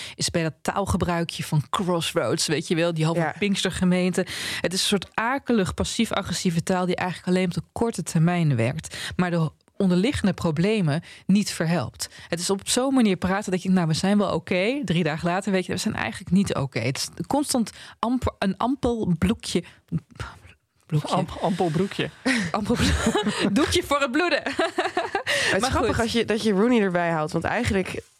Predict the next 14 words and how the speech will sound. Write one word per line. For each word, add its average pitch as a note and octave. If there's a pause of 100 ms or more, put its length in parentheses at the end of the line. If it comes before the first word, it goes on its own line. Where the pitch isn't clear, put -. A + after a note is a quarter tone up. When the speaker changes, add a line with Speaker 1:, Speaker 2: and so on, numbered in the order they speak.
(140)
Speaker 2:
zij A3
zegt, - (420)
eh, E3
van, D#3+ (220)
eh, D3+
oké, F3+
er D#3
is, E3+ (160)
er E3+
is E3
geen D3
grotere D#3+
belofte D#3
dan C3+